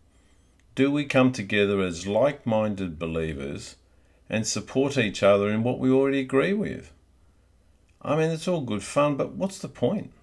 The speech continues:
We need to do this. We need to encourage each other. But we've also got to do what the Lord asks us to do. And that requires us to get off our backside, get out of our comfort zo-, comfort zone,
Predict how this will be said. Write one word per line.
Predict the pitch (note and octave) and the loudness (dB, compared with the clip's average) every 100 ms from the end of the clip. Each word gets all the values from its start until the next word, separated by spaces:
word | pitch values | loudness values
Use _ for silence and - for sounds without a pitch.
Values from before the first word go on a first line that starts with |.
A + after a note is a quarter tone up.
| _ _ _ _ _ _ _ _ _ _ _ _ _ _ _ _ _ _ _ _ _ _ _ _ _ _ | _ _ _ _ _ _ _ _ _ _ _ _ _ _ _ _ _ _ _ _ _ _ _ _ _ _
We | B2 C#3+ | 0 2
need | D#3+ F#3 - | 2 0 -4
to | G#2 | -10
do | G2+ A2+ B2+ | -4 0 0
this. | B2+ A#2 - - | -2 -6 -10 0
We | C3+ | 2
need | C#3 C#3+ D3 | 2 0 -2
to | - | -4
encourage | G2+ G2 G2+ G2+ A#2+ G#2+ | -4 -2 2 2 0 -6
each | - - | -6 -4
other. | D2 A#1 - - _ _ _ _ _ _ _ _ _ _ - | -4 -4 -10 -18 _ _ _ _ _ _ _ _ _ _ 2
But | B2+ A#2+ | 2 4
we've | B2+ C3 | 2 2
also | D3 D3+ - F2+ D2 C#2+ G2+ - _ _ _ _ _ _ | 0 -2 0 0 0 -2 -8 -16 _ _ _ _ _ _
got | A#2 G#2 | -2 -2
to | |
do | G2 G#2+ | -2 -2
what | G#2 E2 | -2 -2
the | |
Lord | F2+ G2 F2+ | -2 0 2
asks | F2 E2 E2+ | 0 -2 -8
us | - | -10
to | - | -12
do. | E2+ D2+ B1+ - _ _ _ _ _ _ | -8 -8 -10 -18 _ _ _ _ _ _
And | G#2+ B2+ | 0 0
that | C#3 | 0
requires | D3+ - A2+ G2+ G2+ | -4 0 4 4 4
us | F#2+ - | -2 -4
to | E2+ | -10
get | D#2+ G2 - | -4 -2 0
off | F#2 G#2 | 0 0
our | A#2+ | 0
backside, | C3 C3+ - F#2+ E2+ F2+ G2 - _ - _ - | -2 -6 -2 0 2 0 -4 -14 _ -20 _ -4
get | G2 | 0
out | F2 A2 | 2 2
of | C3 | 2
our | D3 | -2
comfort | - A#2+ - - - | -2 -4 -4 -8 -6
zo-, | F2+ - | -8 -10
comfort | - G2 - D#2+ E2 | -4 -4 -4 -10 -6
zone, | D#2 D2+ B2+ | -4 -4 -8